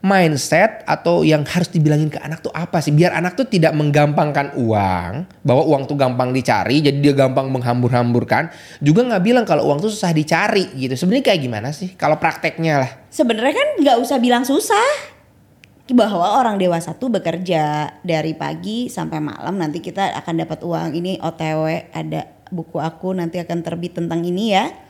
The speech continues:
Speaker 1: Oh,
Speaker 2: Masih
Speaker 1: seriusan?
Speaker 2: lama, tapi masih lama
Speaker 1: Oke,
Speaker 2: ya kayaknya
Speaker 1: oke,
Speaker 2: ya.
Speaker 1: oke, oke. Aku juga sampai nggak tahu tuh ke-, kamu setiap meeting, tapi aku nggak
Speaker 2: Nggak
Speaker 1: tahu
Speaker 2: tahu.
Speaker 1: bukunya apa itu ya.
Speaker 2: <laughs> Bukunya isinya apa nggak
Speaker 1: Ah.
Speaker 2: tahu ya. Ya udah pokoknya, eh,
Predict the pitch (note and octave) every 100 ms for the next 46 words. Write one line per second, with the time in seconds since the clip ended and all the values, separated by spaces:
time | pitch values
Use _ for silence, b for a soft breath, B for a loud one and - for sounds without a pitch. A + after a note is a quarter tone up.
0 | _ A#3 B3 E4+ A3+ A#3 C4+ A#3+ A#3+ B3
1 | A#3 B3+ C4 B3 A3+ A3+ A#3+ A#3+ A3+ A3+
2 | A3 G#3+ G3+ G#3 G3 G3 G3+ G#3 C#4 C#4+
3 | C#4+ C4+ B3 A#3+ C#4+ B3 A#3 A3 G#3 -
4 | F#3 G3+ - F#3+ F#3 F#3+ F#3+ A3 A3 G3
5 | A#3 A#3+ - A3+ A#3+ A#3+ B3 B3 B3+ F#4
6 | - C#4 B3+ B3 A#3 A3+ D4 D4 C#4 C#4+
7 | D4 C#4 C4 B3+ D4 G3+ G3+ B3 A3 -
8 | D4+ B C#5+ A#4 - C4 C4+ C#4 B3+ B3
9 | A3+ A#3+ D#4 - B B B _ _ A#3
10 | A#3 A3+ A3 A3+ A3 A3 A3 A3+